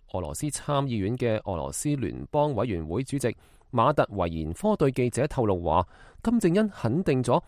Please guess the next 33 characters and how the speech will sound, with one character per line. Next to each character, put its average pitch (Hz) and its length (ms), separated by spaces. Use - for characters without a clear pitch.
俄 135 80
羅 120 160
斯 - 140
喺 170 240
解 147 220
決 175 140
朝 131 220
鮮 220 240
半 170 220
島 151 160
問 156 160
題 113 160
上 120 240
所 127 240
起 165 100
到 175 120
嘅 156 240
關 220 240
鍵 120 220
作 143 180
用， 110 260
並 92 240
表 95 160
示 101 240
會 95 160
晤 92 180
俄 87 80
羅 78 140
斯 139 140
總 123 180
統 123 140
普 117 180
京 143 180